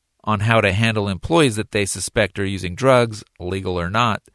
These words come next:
is imperative to maintaining a safe work environment. Make sure your managers are trained and understand your drug-free policy.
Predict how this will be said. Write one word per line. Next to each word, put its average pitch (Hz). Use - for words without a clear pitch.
is 104
imperative 120
to 107
maintaining 101
a 90
safe 104
work 101
environment. 90
Make 127
sure 131
your 104
managers 110
are 101
trained 139
and 107
understand 107
your 104
drug-free 98
policy. 117